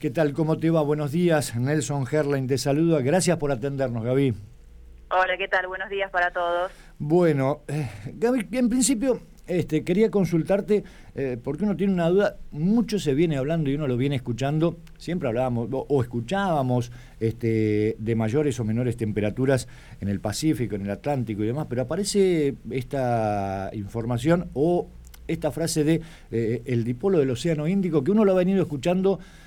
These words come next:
Speaker 1: eh, cada vez más. Tal vez no, no se le da demasiada importancia o no se le ha dado demasiada importancia, este, durante un montón de tiempo, pero ¿cuánta incidencia viene teniendo hoy en día en esta temperatura o en estas temperaturas tan cambiantes que venimos teniendo, Gaby?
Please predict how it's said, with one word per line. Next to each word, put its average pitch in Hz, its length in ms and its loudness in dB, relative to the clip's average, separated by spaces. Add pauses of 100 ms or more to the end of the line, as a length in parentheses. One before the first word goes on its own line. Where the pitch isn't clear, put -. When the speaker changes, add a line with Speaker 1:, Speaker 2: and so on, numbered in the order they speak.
(340)
Speaker 1:
eh, 135 220 -2
cada 214 320 4
vez 190 200 4
más. 135 440 -2
Tal 117 140 -4
vez 202 120 4
no, 196 140 2
no 165 220 0
se 160 100 0
le 139 80 2
da 160 140 4
demasiada 147 420 2
importancia 143 640 -2
o - 20 0
no 131 100 -2
se 110 140 -4
le 104 80 0
ha 107 80 2
dado 156 280 4
demasiada 107 440 0
importancia, 123 720 0 (380)
este, 101 920 0
durante 120 360 0
un 139 60 -4
montón 135 320 -2
de 131 120 -2
tiempo, 139 320 -4
pero 120 180 0
¿cuánta 190 300 2
incidencia 151 840 2
viene 147 380 2
teniendo 151 440 0
hoy 165 200 4
en 147 140 0
día 196 280 0
en 170 160 2
esta 226 380 0
temperatura 135 720 0
o 165 80 4
en 185 80 4
estas 156 220 -2
temperaturas 127 500 -2
tan 156 160 2
cambiantes 143 500 2
que 110 100 -2
venimos 120 360 2
teniendo, 104 400 -4
Gaby? 101 320 -4